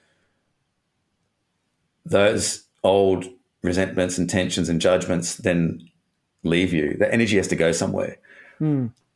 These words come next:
Speaker 1: And if relationship is high on your values, if it's important to you, then in, like in my case, I attracted and manifested all those qualities in the one person. And it,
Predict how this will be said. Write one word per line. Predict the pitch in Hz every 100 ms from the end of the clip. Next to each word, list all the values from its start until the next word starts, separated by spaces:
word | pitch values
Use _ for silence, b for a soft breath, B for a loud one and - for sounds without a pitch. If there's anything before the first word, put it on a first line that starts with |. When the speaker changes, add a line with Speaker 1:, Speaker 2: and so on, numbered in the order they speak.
| _ -
Speaker 1:
And | - -
if | -
relationship | - 107 120 - 127 - - _
is | 98 95 85
high | - 95 92
on | 90 87 85 - _ _ _ _ _
your | 90 78
values, | 87 98 113
if | 107
it's | -
important | 85 95 87 -
to | -
you, | 87 123 160 b b b b b b _ _ _
then | 87 90 - - _
in, | 90 92
like | 92
in | 90
my | 95
case, | 95 80 69 - - - _ -
I | 82
attracted | 82 98 90 - 78
and | 85
manifested | 85 92 90 82 85 76 - _ - -
all | 92
those | 92 90 - - _ -
qualities | 92 82 82 80 -
in |
the | 82
one | 82 80
person. | 82 85 - - - B B B B B _
And | 82
it, | 78